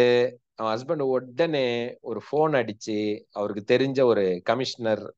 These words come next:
அ, எஸ் பின்னு நினைக்கிறேன், Superintendent of Police, அவரு அந்த க-, அவர் கனெக்டட், நேரா அவங்களுக்கு கால் பண்ணி எல்லா விஷயத்தையும் இன்ஃபார்ம் பண்ணி, டக்கு டக்குன்னு ஒரு டூ, த்ரீ வீக்ஸ்ல ஏமாத்துனவனை பிடிச்சி அத்தனை பணத்தையும் எடுத்து வாங்கிட்டாங்க.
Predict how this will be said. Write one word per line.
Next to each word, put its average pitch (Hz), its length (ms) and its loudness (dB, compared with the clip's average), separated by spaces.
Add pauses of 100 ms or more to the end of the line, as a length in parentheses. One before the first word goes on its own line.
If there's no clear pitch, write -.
அ, 110 60 -2 (160)
எஸ் - 280 -2
பின்னு 135 140 -2
நினைக்கிறேன், 104 420 -4 (500)
Superintendent 135 440 2
of 110 140 2
Police, 101 340 -2 (320)
அவரு 110 220 2 (160)
அந்த 107 220 2
க-, 107 160 0
அவர் 110 180 2
கனெக்டட், 117 460 -2 (520)
நேரா 147 280 4
அவங்களுக்கு 135 340 2
கால் 123 140 2
பண்ணி 113 240 -2
எல்லா 120 200 2
விஷயத்தையும் 131 420 -4
இன்ஃபார்ம் 113 160 -4
பண்ணி, 107 160 -6
டக்கு 131 320 -6
டக்குன்னு 170 260 0
ஒரு 120 300 -2
டூ, 180 280 -2
த்ரீ 143 200 -4 (140)
வீக்ஸ்ல 120 420 -2 (840)
ஏமாத்துனவனை 135 880 0
பிடிச்சி 156 420 -2 (400)
அத்தனை 131 320 0
பணத்தையும் 104 400 -4
எடுத்து 95 160 -6
வாங்கிட்டாங்க. 80 340 -8